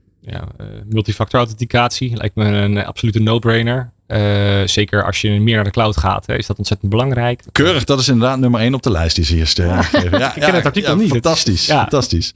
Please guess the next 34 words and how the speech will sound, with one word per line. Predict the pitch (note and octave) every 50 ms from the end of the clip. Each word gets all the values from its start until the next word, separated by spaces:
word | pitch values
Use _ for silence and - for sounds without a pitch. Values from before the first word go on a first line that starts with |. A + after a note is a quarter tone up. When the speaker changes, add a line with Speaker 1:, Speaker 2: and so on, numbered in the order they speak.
| -
Speaker 1:
Oh, | - - -
gelukkig. | - B2 C3+ C#3 - F#2+ - - _ _ _
Eh, | - B2 A2 G#2 G#2 G2+ G#2 G#2+ A2 A#2 - -
niet | - A#2 A#2 -
gezakt | - - G2 A#2 A#2 - -
voor | - G#2
het | F#2+ G2+
examen. | - - B2 B2 C#3 D3+ E3 E3+ - _ _ _ _ _ _ _ _ _ _ _ _
Nog. | - A#2+ B2+ D#3 - - - - _ _ _ _ _
Ehm, | - A#2+ B2 A2 A2 A2+ A2 A2 G#2+ G#2 G#2 G#2 - - -
<laughs> | - - A#2 A#2
eh, | A#2 A#2 A#2 A#2 A#2 A2+ A#2 A2+ A2+ A2
ik | B2 A#2+
denk, | A2+ B2+ B2 A2
eh, | A#2+ A2+ A2 G#2+ G#2+ F#2+ G#2+ G#2+ G#2+ G#2 G#2
eh, | G2
het | G#2 G#2 -
patchen | - C3 - - A#2+
en | G#2+ A#2+
updaten | A#2+ A2 A2+ A2 G#2 -
van | - G#2+
systemen. | G2 - G2 - - - A#2+ A#2+ B2 C3 B2+ B2+ B2 - - - -
Eh, | - - G#2 G2 G2+ G2+ G2+ G2+ G2+
cruciaal. | - - - A2+ - - A2 - F2+ G#2 -
Speaker 2:
Zeker. | E2 D#2+ - _
Ja, | - G2+ F#2+ F#2 F2+ F2+ F2+ E2+ D#2+
updates | F#2+ F2+ - - E2+ E2+ -
staan | - E2+ E2 E2
op | D#2
nummer | D#2+ D#2+ D2+ D2+ D2+
vier, | - - D2+ D2 C#2+
absoluut. | D#2+ F2+ - - - D#2 D2+ D2+ - - - -
Ja. | A#2+
Speaker 1:
Ehm, | A2 F2 D#2+ G2 G2 F#2+ G2 G2 F#2+ F#2+ F#2+ F#2 F#2 F#2